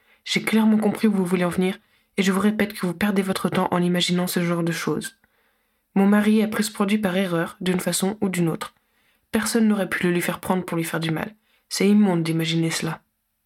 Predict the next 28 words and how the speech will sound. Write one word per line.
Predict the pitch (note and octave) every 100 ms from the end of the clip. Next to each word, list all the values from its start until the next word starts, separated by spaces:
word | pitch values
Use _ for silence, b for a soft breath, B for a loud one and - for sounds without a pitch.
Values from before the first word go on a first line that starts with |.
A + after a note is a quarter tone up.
| _ _ _ _ _ _ _ _ _ _ _ _ _ _ -
Harry | F#3 G3 G#3+
regarda | G3 F3+ F#3
son | F#3+
partenaire | F#3 F3+ F3+ F3+ G#3
pour | F3+
lui | F3
demander | E3 F3 E3
silencieusement | - F3+ F3+ F3 F3
s'il | G3 F3
avait | E3+ D#3+
d'autres | E3+ - E3+
questions | E3 - F3+
à |
poser. | E3 D#3 E3 b b b b b b b b -
Celui-ci | - F3+ F3+ G#3
secoua | - -
négativement | E3+ F3 G3 F#3+ F3+
la | E3
tête, | D#3+ F3+ - b b b -
et | E3+
Harry | F3 G3+ G#3+
rendit | F3+ E3+
sa | E3
liberté | E3+ E3+ - G3+
à |
la | F3+
jeune | E3+ E3
femme. « | - D#3